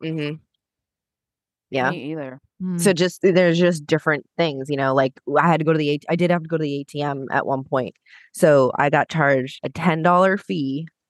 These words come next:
Speaker 1: on top of what I took out at the machine. And then when I came home, I got charged the
Speaker 3: By your
Speaker 1: fee,
Speaker 3: bank.
Speaker 1: fee my bank
Speaker 3: Yeah.
Speaker 1: charge for taking money out, out of a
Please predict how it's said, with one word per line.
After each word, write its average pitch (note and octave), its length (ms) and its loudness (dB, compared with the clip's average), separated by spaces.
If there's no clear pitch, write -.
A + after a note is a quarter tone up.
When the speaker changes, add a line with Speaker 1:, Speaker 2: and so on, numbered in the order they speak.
Speaker 1:
on C#3 120 -2
top D#3 240 0
of D3 120 0
what C#3 160 4
I D#3+ 80 2
took - 220 -4
out D3 320 0
at C#3 180 -4
the E3 80 -4
machine. D#3+ 520 -6
And D#3 140 2
then D#3+ 160 2
when D#3+ 120 2
I D3+ 120 0
came D#3 280 0
home, D#3+ 440 0
I D3 100 2
got D3+ 160 0
charged D3 440 0
the C3 280 4
Speaker 3:
By G3+ 100 4
your A3 220 6
Speaker 1:
fee, - 20 4
Speaker 3:
bank. E3 340 2
Speaker 1:
fee G3 200 2
my D#3+ 200 0
bank D3+ 400 -4
Speaker 3:
Yeah. E3 240 4
Speaker 1:
charge - 180 -12
for C3+ 280 2
taking D3+ 380 -2
money C#3 200 -4
out, C3 200 -2
out C3+ 160 0
of C3+ 160 0
a B2+ 240 0